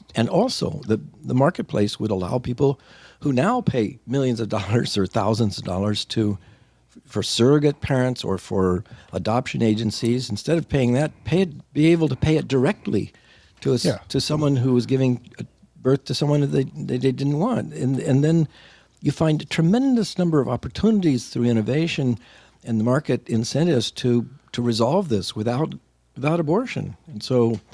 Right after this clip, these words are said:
Speaker 1: uh, I'd say that, uh,
Speaker 2: And I, I
Speaker 1: it
Speaker 2: would
Speaker 1: resolves this case a lot.
Speaker 2: I,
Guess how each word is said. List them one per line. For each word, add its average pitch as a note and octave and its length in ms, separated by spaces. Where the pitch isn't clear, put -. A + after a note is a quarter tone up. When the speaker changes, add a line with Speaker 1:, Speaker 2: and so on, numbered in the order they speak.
Speaker 1:
uh, A2+ 220
I'd A#2 140
say B2+ 220
that, G#2+ 280
uh, F#2+ 200
Speaker 2:
And C3+ 100
I, D3 120
I B2+ 80
Speaker 1:
it A#2+ 60
Speaker 2:
would B2 200
Speaker 1:
resolves A2+ 440
this G2 120
case - 220
a - 40
lot. G2+ 240
Speaker 2:
I, D3+ 140